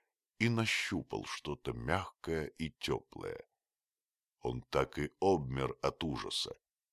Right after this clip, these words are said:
Он был до того измучен, нервы его были так страшно напряжены, что ему прежде всего пришло в голову, не человеческий ли это труп, еще не остывший.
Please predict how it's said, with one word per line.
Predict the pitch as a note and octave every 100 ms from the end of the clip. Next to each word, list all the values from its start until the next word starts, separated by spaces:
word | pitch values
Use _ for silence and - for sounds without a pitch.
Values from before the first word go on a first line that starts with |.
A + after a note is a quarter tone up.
| _ _ _
Он | - B1 B1
был | C#2 C#2
до | C2 C2+
того | D2+ C#2 D#2+ -
измучен, | D2+ B1 C#2 F2 - - - - _ _ _ _ -
нервы | D2 F#2 F#2 D#2 D#2
его | D2 D#2
были | D#2+ F2 E2
так | - F2
страшно | - - F#2 F2 - D2+
напряжены, | D2 C#2+ D#2 D2+ D#2 F2+ F2+ D2 - -
что | - D2+
ему | D2 D2+ D#2+
прежде | - E2 D#2 B1+ D2
всего | - D2+ D#2
пришло | D2 D2+ C#2+ D#2 D#2
в | C2+
голову, | C2+ F2 C#2+ B1+ B1 - _ _
не | - E2+ F2
человеческий | - F2 F2+ F2+ A2 - G#2 - - G2+
ли | F#2 F#2 -
это | G2 F#2+ F#2+
труп, | F2+ G2+ B2+ G2+ - - _ _ -
еще | D#2+ E2 - F2+
не | D#2 D#2+
остывший. | D#2+ - - D2+ - - -